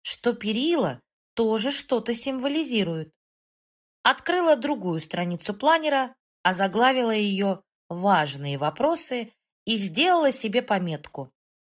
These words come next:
«Узнать про лестницу». Во-вторых,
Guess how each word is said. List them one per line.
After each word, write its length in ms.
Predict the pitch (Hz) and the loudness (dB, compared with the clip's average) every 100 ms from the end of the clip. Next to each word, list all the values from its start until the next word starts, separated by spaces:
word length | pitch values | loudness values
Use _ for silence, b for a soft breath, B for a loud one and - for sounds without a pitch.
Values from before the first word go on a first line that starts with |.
| - | -10
«Узнать 640 | 170 - 180 254 277 - _ _ | -8 -4 -2 -2 -4 -16 _ _
про 180 | 202 208 | 0 2
лестницу». 680 | 170 151 - 143 - 135 127 _ _ _ _ | 0 -4 -8 -12 -12 -14 -14 _ _ _ _
Во-вторых, 680 | - 381 - 277 220 254 | 2 2 4 2 2 -6